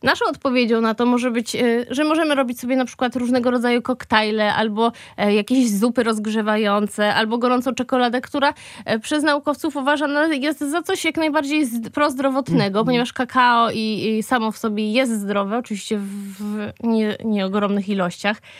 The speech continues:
Speaker 1: albo nie podlane ogromną ilością bitej śmietany. Więc tutaj jakby behawioralnie my możemy robić różne rzeczy, żeby nam było miło.
Speaker 2: Ale musimy wiedzieć, że jest jakaś granica, tak?
Speaker 1: Tak.
Speaker 2: I że już zapala się ta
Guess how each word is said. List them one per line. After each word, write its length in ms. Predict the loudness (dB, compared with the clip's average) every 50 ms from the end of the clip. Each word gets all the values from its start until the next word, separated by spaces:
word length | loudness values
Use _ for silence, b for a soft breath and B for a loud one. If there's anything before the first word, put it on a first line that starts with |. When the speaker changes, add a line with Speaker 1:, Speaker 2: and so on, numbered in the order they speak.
| B B B
Speaker 1:
albo 240 | B 0 2 2 4 4
nie 140 | 4 2
podlane 480 | 2 2 2 2 4 4 4 2 2 0
ogromną 340 | 0 0 0 2 2 2 2
ilością 360 | 4 2 2 0 0 0 0
bitej 340 | 0 0 0 2 2 2 2
śmietany. 640 | 2 2 2 2 2 2 2 0 0 0 0 0 -2 -2 B B B B B B B B B B B -6 -2
Więc 220 | 0 0 0 -2 -4
tutaj 280 | -6 -2 -2 -2 -2 -2 b b b b b b
jakby 260 | -6 -4 -2 -2 0
behawioralnie 920 | 0 0 0 0 0 2 2 2 4 4 4 2 2 2 0 -2 -2 0
my 120 | 2 2
możemy 640 | 4 4 2 2 2 2 0 2 2 2 2 0 0
robić 320 | 2 0 0 0 -2 -2
różne 300 | -2 -2 0 0 0 0
rzeczy, 240 | 0 -2 -4 -4 -4
żeby 180 | -2 0 2 2
nam 200 | 2 2 2 2
było 180 | 2 4 4
miło. 500 | 4 4 2 2 2 2 2 2 2 0 -2 _ _ _ _ -6
Speaker 2:
Ale 180 | -4 -2 -2
musimy 360 | -2 -4 -4 -6 -6 -4 -4 -4
wiedzieć, 440 | -4 -4 -4 -4 -4 -6 -8 -8
że 280 | -10 -12 -12 -10 -8 -8 -6 -6 -6 -6 -8 -6
jest 460 | -6 -8 -8 -8 -12 _ -20 -14 -12
jakaś 320 | -10 -10 -8 -8 -8 -8 -8
granica, 380 | -6 -6 -4 -4 -4 -6 -6 -8 -6
tak? 20 | -2
Speaker 1:
Tak. 340 | 0 2 2 2 2 2 2 2
Speaker 2:
I 40 |
że 60 | 0 -2
już 120 | -2 -2
zapala 420 | -4 -4 -4 -2 -2 -2 -2 -2
się 160 | -2 -4 -6 -6
ta 200 | -4 -4 -6